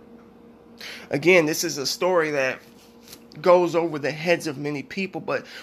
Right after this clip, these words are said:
when I hear that story and I read it over and over and over, I understand what it means. It's clear as cut. Peter, Peter paid more attention to the storm.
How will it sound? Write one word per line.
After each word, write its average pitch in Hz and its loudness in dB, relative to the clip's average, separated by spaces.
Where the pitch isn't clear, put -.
when 139 -4
I 190 8
hear 156 -2
that 139 -4
story 165 -4
and 147 -8
I 151 -4
read 147 -6
it 139 -6
over 151 0
and 131 -2
over 139 -2
and 113 -6
over, 135 2
I 202 4
understand 185 4
what 160 0
it 117 -4
means. 190 0
It's - -2
clear 185 4
as 117 -2
cut. - 0
Peter, 165 2
Peter 233 2
paid 185 6
more 165 4
attention 202 -4
to 165 -6
the 147 -8
storm. 160 2